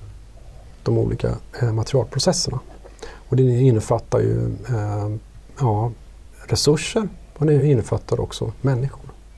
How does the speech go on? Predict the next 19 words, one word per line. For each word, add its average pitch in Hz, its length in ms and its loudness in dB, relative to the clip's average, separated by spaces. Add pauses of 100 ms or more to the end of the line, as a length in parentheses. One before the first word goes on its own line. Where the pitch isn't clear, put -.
(520)
Hur 135 200 6
vi 127 180 6
hanterar 143 420 4
de 127 160 2
här 113 140 -2
materialen. 127 640 2
Och, 131 100 -4 (240)
så - 160 -2
det, 147 220 10 (320)
det, 147 140 6
det 139 160 6
är 143 40 10
mycket, 160 600 6 (280)
eh, 143 280 6 (340)
utåt 190 420 6
sett - 280 2
så - 280 0
ser 127 240 6
det, 117 340 4